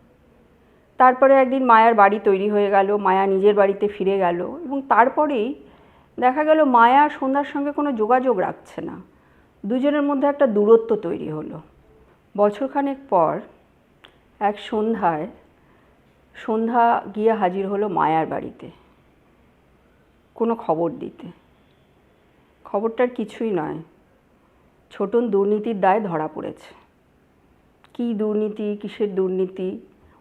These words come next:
অত কিছু সন্ধ্যা গুছিয়ে বলতে পারল না। এরই কিছুদিন বাদে দেখা গেল সন্ধ্যা আর মায়া সেই পাড়াতে আর নেই।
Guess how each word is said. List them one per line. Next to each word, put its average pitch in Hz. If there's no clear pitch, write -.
অত 196
কিছু 247
সন্ধ্যা 214
গুছিয়ে 185
বলতে 156
পারল -
না। 170
এরই 254
কিছুদিন 294
বাদে 269
দেখা 226
গেল 202
সন্ধ্যা 233
আর 247
মায়া 208
সেই 208
পাড়াতে 180
আর 220
নেই। 160